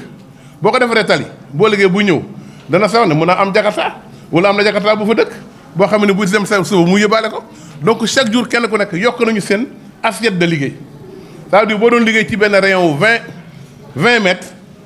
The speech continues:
bu ñu commencé def assiette yi, yaa ngi ci ra-, rayon wu cent mètres wala deux cents mètres. Kon yokkute am na, yokkute boobu nag da ngeen koy, da ngeen koy, da ngeen koy utiliser, mais nañ ko organiser.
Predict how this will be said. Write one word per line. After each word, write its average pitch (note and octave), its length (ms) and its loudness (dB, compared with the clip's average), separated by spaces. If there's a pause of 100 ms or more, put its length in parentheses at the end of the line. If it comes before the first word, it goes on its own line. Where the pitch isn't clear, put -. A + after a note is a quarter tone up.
(420)
bu F#3 120 4
ñu B3+ 80 4
commencé A#3 380 0
def G3 160 -4
assiette F3 320 -4
yi, D#4+ 80 -8 (380)
yaa G3+ 160 4
ngi A#3 100 -2
ci A#3 100 2
ra-, G3 260 2
rayon G3+ 280 2
wu G3+ 60 -6
cent A3 260 2
mètres B3+ 180 -4
wala F#3 180 -2
deux G#3 140 2
cents A#3+ 180 -4
mètres. - 280 -10 (800)
Kon F3 120 2
yokkute A3+ 380 0
am A#3+ 160 2
na, - 140 -2 (140)
yokkute A3 340 2
boobu G#3+ 200 2
nag C3+ 140 0
da D3+ 80 0
ngeen G3 120 0
koy, G#3+ 240 0
da F3+ 100 0
ngeen B3 160 0
koy, G#3+ 140 -4
da E3+ 100 2
ngeen B3 140 0
koy C4+ 140 0
utiliser, A3+ 400 2 (460)
mais D#3+ 160 2
nañ F#3 120 0
ko A3+ 100 -2
organiser. F#3+ 460 2